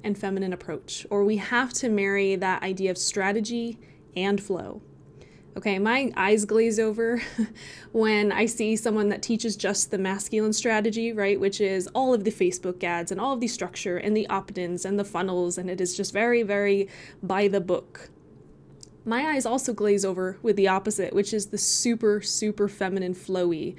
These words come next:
where there's zero consistency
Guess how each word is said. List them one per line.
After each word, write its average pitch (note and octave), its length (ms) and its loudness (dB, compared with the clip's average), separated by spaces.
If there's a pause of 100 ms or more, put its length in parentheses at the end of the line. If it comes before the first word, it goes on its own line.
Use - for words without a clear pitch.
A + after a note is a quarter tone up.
(400)
where G3 500 2
there's G3+ 240 4
zero D4 240 4
consistency A#3 1080 -2